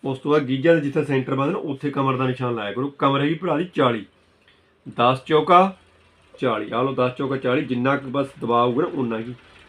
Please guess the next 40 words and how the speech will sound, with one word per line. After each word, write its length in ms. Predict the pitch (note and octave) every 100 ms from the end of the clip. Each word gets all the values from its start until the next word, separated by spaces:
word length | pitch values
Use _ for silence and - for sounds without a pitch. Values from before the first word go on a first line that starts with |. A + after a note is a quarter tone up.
| -
ਐਂ 140 | B2+ B2
ਕਰਕੇ 240 | A#2+ A#2+
ਦੇਖ 140 | A2+
ਲਿਆ 80 | G2+
ਕਰੋ। 160 | G2+ G#2+
ਆਹ 40 |
ਲਓ, 80 | G#2+ - - - - - - - - B2
ਹਿੱਪ 160 | B2+
ਦੁਬਾਰੇ 280 | C3+ C3+ C#3
ਫਿਰ 180 | B2+ A2+
ਮਿਣਾਂਗੇ 260 | A#2+ C3
ਆਪਾਂ, 200 | C3+ D3+
ਉਧਰ 200 | C3+ D3
ਦੀ 100 | D#3 E3
ਮਿਣੀ 180 | D3
ਸੀ, 100 | C3+
ਇੱਧਰ 160 | B2+ A#2+
ਦੀ 100 | C3+
ਮਿਣੀ, 180 | A#2+ A#2
ਤਰਤਾਲੀ 460 | A#2+ A#2+ C3 C3
ਤੇ 100 | B2+
ਇੱਕ 160 | C#3 G3 - _ _ _ _ _ _
ਚੁਤਾਲੀ। 380 | A2+ A2+ G#2 G2+
ਆਹ 100 | G#2+
ਲਓ, 80 | G2+ G#2+
ਦੋ 180 | A#2+
ਦੋ 120 | B2+ C#3
ਵਾਰੀ 180 | C#3
ਚੀਜ਼ 180 | C3+ C#3
ਨੂੰ 100 | C#3
ਮਿਣਿਆ 220 | A#2 A2
ਕਰੋ 160 | A2 C#3+
ਤਾਂ 180 | C#3 C3+
ਕਿ 60 | D3
ਪੱਟ 280 | D3+ C3 B2+
ਦੇੜ 200 | D#3 C3+
ਨਾ 200 | A#2+ G#2+
ਕਰਨੀ 280 | G#2+ G#2 G#2
ਪਵੇ, 220 | G#2 G#2
ਹਨਾ। 160 | C3+